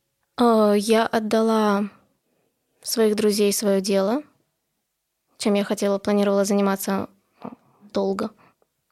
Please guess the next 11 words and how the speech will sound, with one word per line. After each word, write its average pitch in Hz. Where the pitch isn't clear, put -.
Но 226
взамен 208
я 277
получила 220
свободу. 202
М, 220
то 220
есть -
я 214
получила 208
возможность, 208